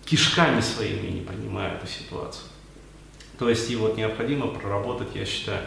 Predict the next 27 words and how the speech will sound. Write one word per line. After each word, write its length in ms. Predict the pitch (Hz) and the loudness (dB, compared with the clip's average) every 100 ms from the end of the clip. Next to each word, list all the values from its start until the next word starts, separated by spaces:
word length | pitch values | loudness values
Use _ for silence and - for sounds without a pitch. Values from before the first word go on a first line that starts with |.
| - - 139 | -8 -6 2
ну, 280 | 127 104 117 | 4 4 2
ещё 220 | 123 131 | 0 4
раз 120 | 113 | 2
говорю, 240 | 101 101 98 | 2 0 0
это 180 | - | 0
моё 300 | 107 104 104 | 0 0 0
мнение 400 | 104 123 156 113 90 - | 0 0 0 0 -4 -6
просто, 340 | 87 - - - - - | -8 -8 -10 -10 -16 -4
а, 320 | 107 104 107 | 2 4 4
необходимо 520 | 113 110 113 135 131 | 2 2 2 2 2
вот 180 | 110 104 | 2 0
копать 380 | - - 143 139 - 113 | 0 2 4 2 0 4
в 60 | |
этом 340 | 131 113 95 92 | 6 4 2 -2
направлении. 760 | 87 90 87 85 - - - - - - - - | -4 -2 -2 -2 -6 -8 -12 -14 -18 -20 -18 -8
Вот, 240 | 110 104 104 | 0 0 0
и 20 | |
скорее 380 | - 117 147 160 | 2 4 4 4
всего 340 | - 110 101 | 0 -2 -2
вот 240 | 98 - 113 | -2 -2 -2
результат 560 | 98 101 101 120 104 | -2 -4 -2 -2 -2
будет 300 | 104 104 - | -2 -2 -2
именно, 260 | 104 101 98 | -4 -2 -2
а, 720 | 92 90 87 95 95 90 - | 0 -2 -4 -4 -4 -4 -4
если 300 | 104 101 104 | -4 -4 -4
вы 80 | 92 | -4
будете 320 | - 107 - | -4 -4 -6